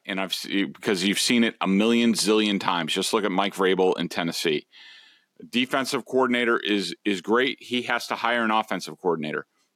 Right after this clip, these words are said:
As soon as that offensive coordinator has success, he's gonna get a head coaching job. Matt LaFleur in Tennessee with Vrabel. Arthur Smith in Tennessee with Mike Vrabel.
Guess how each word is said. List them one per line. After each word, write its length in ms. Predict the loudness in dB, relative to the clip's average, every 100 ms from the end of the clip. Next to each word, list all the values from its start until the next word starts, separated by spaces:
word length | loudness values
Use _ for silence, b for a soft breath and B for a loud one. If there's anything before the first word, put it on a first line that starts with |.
| _
As 160 | -6 -2
soon 200 | -2 -2
as 120 | 0
that 180 | 0 2
offensive 460 | 0 -2 -4 -8
coordinator 580 | -2 0 2 0 -2 -2 b b b
has 280 | -2 -2 -2
success, 840 | -6 -6 -4 0 0 -2 -6 -10 -14 _ _ _ _ _ _
he's 180 | -6 -2
gonna 160 | 0
get 120 | 0 0
a 40 |
head 200 | -2 -2
coaching 320 | -2 -4 -6
job. 300 | -8 -6 -6 -12 _ _ _ _ _ _ _ _ _ _
Matt 320 | -4 0 0
LaFleur 540 | 0 -2 0 2 2 2
in 140 | -4
Tennessee 460 | -2 -2 0 0 0
with 220 | 0 0
Vrabel. 340 | 0 0 -2 -10 _ _
Arthur 320 | 0 2 2 0
Smith 580 | 2 0 -2 -8 -20 -20 -6
in 140 | -4
Tennessee 640 | -2 -4 -2 -2 -2 -2 -6
with 200 | -2 -2
Mike 280 | 0 -2 -2
Vrabel. 440 | -2 0 0 -4